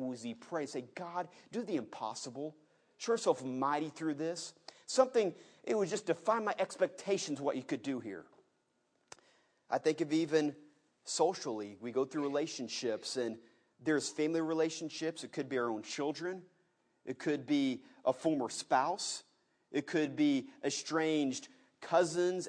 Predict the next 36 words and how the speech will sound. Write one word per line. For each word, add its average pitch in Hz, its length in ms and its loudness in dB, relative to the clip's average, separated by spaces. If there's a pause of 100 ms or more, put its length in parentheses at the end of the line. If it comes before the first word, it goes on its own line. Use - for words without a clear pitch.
aunts, 165 480 2
uncles. 170 400 4
It 139 80 -2
could 156 180 0
be 127 100 -2
coworkers. 180 800 2 (420)
But 156 160 -2
there 160 120 -2
are - 20 -4
certain 185 300 -4
relationships 147 960 -6
where, 123 340 0 (420)
boy, 143 200 -2
we 147 160 -2
just 143 200 -6
start 123 280 -2
praying, 120 260 -8
say, 117 160 -12
"God, 120 340 -6
I 120 80 -4
pray 120 260 -10
that 113 100 -10
you 110 140 -12
just 110 280 -12
help 117 180 -4
me 110 160 -8
to 107 80 -12
n-, 98 220 -14 (160)
bite 104 240 -6
my 104 140 -10
tongue 104 260 -14
when 101 80 -14
I'm 101 140 -14
around 92 260 -16
this 90 140 -18
person." 87 440 -16